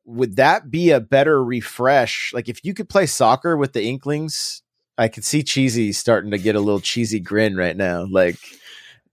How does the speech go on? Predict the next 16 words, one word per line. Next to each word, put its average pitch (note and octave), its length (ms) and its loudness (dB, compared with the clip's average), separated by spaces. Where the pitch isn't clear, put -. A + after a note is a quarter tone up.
like, F#2+ 420 0
would, A#2+ 280 0
would B2 220 0
that C#3+ 240 4
help? C#3+ 500 0
Because F3+ 320 0
I F3 120 4
think - 360 -6
not F3+ 380 0
only G3 480 0
does D#3 160 0
it D3+ 60 -4
give D#3 240 -2
you F3 100 -2
more D#3+ 240 0
characters, F#3+ 800 -6